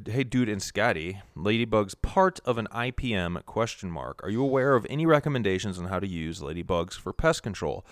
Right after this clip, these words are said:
I've heard it mentioned a few times on the show. Any chance of getting an entomologist on as a guest that could give some numbers, like ladybugs per plant count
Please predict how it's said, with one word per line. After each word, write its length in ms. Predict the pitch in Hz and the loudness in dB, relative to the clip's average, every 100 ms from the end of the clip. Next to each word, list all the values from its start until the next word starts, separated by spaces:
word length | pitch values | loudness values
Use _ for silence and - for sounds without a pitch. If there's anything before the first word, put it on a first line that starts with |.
| - - - - - | -20 -20 -20 -20 -10
I've 160 | - 87 | -6 0
heard 160 | 113 | 2
it 80 | 107 | 2
mentioned 340 | 107 117 120 110 | 2 0 0 -4
a 40 | |
few 180 | - 139 | -2 -2
times 320 | 139 120 113 | 2 2 0
on 60 | 113 | -2
the 60 | 107 | -4
show. 340 | - 69 62 | -4 -6 -6
Any 160 | 101 113 | -6 -4
chance 260 | 117 110 | -2 -2
of 120 | 113 98 | -4 -2
getting 260 | 98 92 | 0 0
an 140 | 90 - _ _ - | -2 -6 _ _ -6
entomologist 920 | 131 - 110 107 180 147 98 90 - | -6 -4 0 2 2 2 0 0 -4
on 240 | - 90 90 | -4 -2 0
as 140 | 90 | -2
a 60 | 90 | -4
guest 380 | 87 113 87 - | 0 0 0 -6
that 100 | 82 | -10
could 140 | 92 | -8
give 160 | 87 85 | -8 -8
some 240 | 87 87 | -6 0
numbers, 480 | 104 113 73 71 - | 2 2 -2 -6 -6
like 180 | 80 - | -6 -2
ladybugs 640 | 98 120 131 113 107 - | -2 0 2 4 4 0
per 160 | - 87 | -4 -4
plant 460 | - 113 98 98 | -4 -2 -2 -2
count 320 | - 101 95 | -4 -2 -2